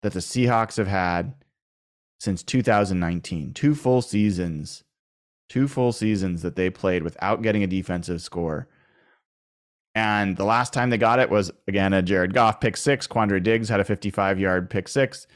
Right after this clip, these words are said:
So thank you, Jared Goff, for being Jared Goff. But that was a great play by Woolen.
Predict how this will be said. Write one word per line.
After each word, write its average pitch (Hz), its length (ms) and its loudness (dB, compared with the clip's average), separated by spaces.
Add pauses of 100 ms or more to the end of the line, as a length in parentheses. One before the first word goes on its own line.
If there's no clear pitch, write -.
(320)
So 107 120 -4
thank 107 260 0
you, 104 60 0
Jared 98 240 2
Goff, 95 260 2
for 101 80 -4
being 95 240 0
Jared 90 240 0
Goff. 120 340 2
But 107 380 4 (1700)
that 110 140 -2
was 160 100 2
a 170 60 2
great 175 260 4
play 175 320 4
by 170 140 6
Woolen. 160 480 4